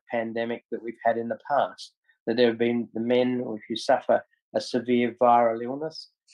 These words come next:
um, sperm counts go down. If you suffer any severe illness, in fact, uh, sperm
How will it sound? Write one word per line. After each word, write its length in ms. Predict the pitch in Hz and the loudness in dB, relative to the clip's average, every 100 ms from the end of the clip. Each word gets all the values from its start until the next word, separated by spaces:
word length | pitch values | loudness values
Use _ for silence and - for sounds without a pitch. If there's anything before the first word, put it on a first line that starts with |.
| - | -6
um, 220 | 113 113 | -4 -4
sperm 440 | 110 - 123 117 120 | -6 -2 0 0 -2
counts 360 | 110 110 107 - | -4 -4 -6 -6
go 160 | 101 104 | -4 -2
down. 440 | 107 110 107 104 _ _ _ _ _ | -2 -2 -2 -6 _ _ _ _ _
If 200 | - 127 | -8 -4
you 60 | 131 | -4
suffer 340 | - 135 - | 0 0 0
any 260 | 113 139 196 | 0 2 0
severe 480 | 185 - 110 110 104 | -2 -6 -2 0 0
illness, 360 | 107 107 - 104 | -2 -4 -8 -12
in 100 | 101 | -4
fact, 280 | - 87 _ _ _ _ 110 | -4 -4 _ _ _ _ 2
uh, 140 | 107 | 2
sperm 420 | 107 - 113 110 | 2 -2 -2 -2